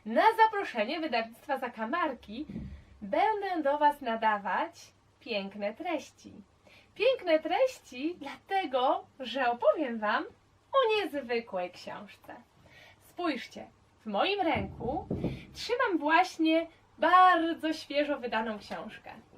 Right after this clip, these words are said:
Jak zbliżę ją do mojej twarzy, mm, jeszcze czuć zapach drukarni. Jest to książka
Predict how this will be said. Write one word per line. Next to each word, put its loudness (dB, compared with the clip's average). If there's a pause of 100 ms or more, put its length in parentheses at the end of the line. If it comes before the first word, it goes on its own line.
(140)
Jak -6
zbliżę 0
ją 0
do 0
mojej -2
twarzy, 0 (880)
mm, 2
jeszcze 0
czuć -4 (300)
zapach 0
drukarni. -6 (680)
Jest -4
to 4
książka 0